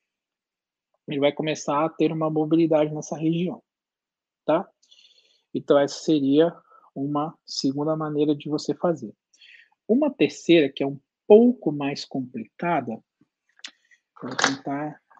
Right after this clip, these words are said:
filmar aqui, vocês vão ver toda a bagunça aqui de casa, mas fazer o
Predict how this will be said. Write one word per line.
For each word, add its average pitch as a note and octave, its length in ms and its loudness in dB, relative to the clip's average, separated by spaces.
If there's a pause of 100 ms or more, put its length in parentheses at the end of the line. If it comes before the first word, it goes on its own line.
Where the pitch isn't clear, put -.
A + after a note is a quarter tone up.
(320)
filmar B2+ 500 -2
aqui, F3 400 -6
vocês C#3 220 -8
vão C3+ 100 -4
ver C3 140 -4
toda C3 220 -6
a B2 40 -2
bagunça A#2+ 480 -4
aqui - 180 -12
de - 140 -16
casa, E3+ 300 -8 (100)
mas - 560 -16 (720)
fazer A2+ 320 -14
o - 40 -20